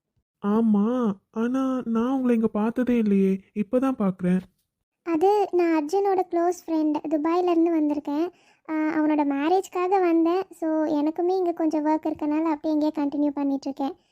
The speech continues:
Speaker 2: ம், நானு ரூம்ல தாங்க இருந்தேன். ஏன்னா கொஞ்சம் ரிசர்ச் ஒர்க் போயிட்டு இருக்கு. அதனால அதை பார்த்துட்டு இருந்தேன். அதனால உங்களை நான் பார்க்கவே முடியல. ஆனா சொன்னாங்க இந்த மாதிரி நீங்க வந்திருக்கீங்கன்னு.
Speaker 1: ஓ, ஓகே, ஓகேங்க.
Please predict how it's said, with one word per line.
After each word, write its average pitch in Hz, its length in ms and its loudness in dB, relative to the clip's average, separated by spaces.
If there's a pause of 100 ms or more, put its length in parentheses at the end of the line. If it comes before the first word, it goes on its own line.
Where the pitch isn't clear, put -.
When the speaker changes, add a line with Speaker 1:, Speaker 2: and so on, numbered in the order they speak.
(320)
Speaker 2:
ம், 320 420 0
நானு 330 680 2 (400)
ரூம்ல 370 380 2
தாங்க 392 280 2
இருந்தேன். 320 460 2
ஏன்னா 330 240 0
கொஞ்சம் 302 280 -2
ரிசர்ச் 349 420 -4
ஒர்க் 330 200 -4
போயிட்டு 302 280 -4
இருக்கு. 294 360 -4
அதனால 294 320 0
அதை 294 180 0
பார்த்துட்டு 285 380 -6
இருந்தேன். 277 340 -2 (340)
அதனால 311 500 2
உங்களை 320 200 2
நான் 302 180 -2
பார்க்கவே 302 500 -2
முடியல. 294 500 0 (300)
ஆனா 330 220 0 (280)
சொன்னாங்க 339 680 2
இந்த 302 220 0
மாதிரி 330 520 2 (100)
நீங்க 302 440 0
வந்திருக்கீங்கன்னு. 302 680 0 (760)
Speaker 1:
ஓ, 196 400 2 (200)
ஓகே, 185 320 -2
ஓகேங்க. 160 540 -2